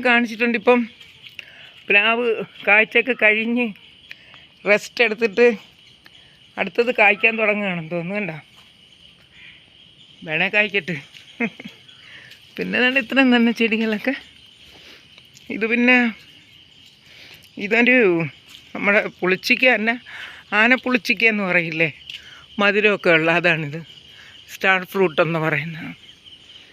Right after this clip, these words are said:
കിളുക്ക്. അത് ഇത്ര നാളങ്ങോട്ടൊരു കാട്ടിൻ്റെ ഇടയിലായിരുന്നു, ഇപ്പോൾ അത് വരുന്നതേ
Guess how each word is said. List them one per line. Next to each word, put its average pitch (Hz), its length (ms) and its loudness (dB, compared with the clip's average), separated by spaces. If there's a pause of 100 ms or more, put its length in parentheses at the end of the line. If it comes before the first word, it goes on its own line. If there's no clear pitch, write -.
(300)
കിളുക്ക്. 175 400 -4 (580)
അത് 185 140 2
ഇത്ര 196 220 0
നാളങ്ങോട്ടൊരു 220 540 -2
കാട്ടിൻ്റെ 202 380 0
ഇടയിലായിരുന്നു, 208 420 2
ഇപ്പോൾ 202 180 4
അത് 220 100 0 (680)
വരുന്നതേ 214 420 -2